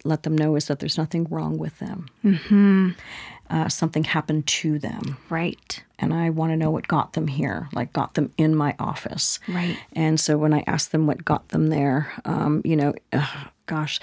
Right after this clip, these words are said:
Speaker 1: so many stories, and just those numbers themselves actually bring tears to my eyes. But, um, you know, I wait for it 'cause I already know it's coming.
Speaker 2: Right.
Speaker 1: Um, you know, and, um, a lot of people who, you said, you know, addiction,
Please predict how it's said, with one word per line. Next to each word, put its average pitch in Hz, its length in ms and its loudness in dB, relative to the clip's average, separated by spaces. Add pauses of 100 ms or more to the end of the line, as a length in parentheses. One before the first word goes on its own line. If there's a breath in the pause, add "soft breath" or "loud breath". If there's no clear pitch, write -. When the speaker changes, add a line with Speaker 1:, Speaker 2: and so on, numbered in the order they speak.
(340 loud breath)
Speaker 1:
so - 180 0
many 151 180 4
stories, 143 480 2
and 147 160 4
just 147 200 0
those 143 180 0
numbers 143 340 2
themselves 139 600 0
actually - 320 -2
bring 139 180 0
tears - 300 0
to - 120 -8
my 147 140 0
eyes. 143 420 0
But, - 420 -2
um, 143 340 0
you 165 120 2
know, 139 240 2 (460 loud breath)
I 156 80 4
wait 151 300 2
for 127 320 -2
it - 340 -8 (140)
'cause 151 160 0
I 151 80 4
already 160 260 4
know 147 240 4
it's - 220 -6
coming. 160 640 0 (100)
Speaker 2:
Right. 180 300 -2 (180)
Speaker 1:
Um, 139 460 0
you 156 140 2
know, 143 260 2
and, 147 420 0 (380 loud breath)
um, 151 260 0
a - 80 -2
lot 151 200 2
of 156 80 -4
people 151 280 -2
who, 147 260 2
you 139 160 2
said, 143 280 0
you 143 60 2
know, 135 320 2
addiction, 143 760 0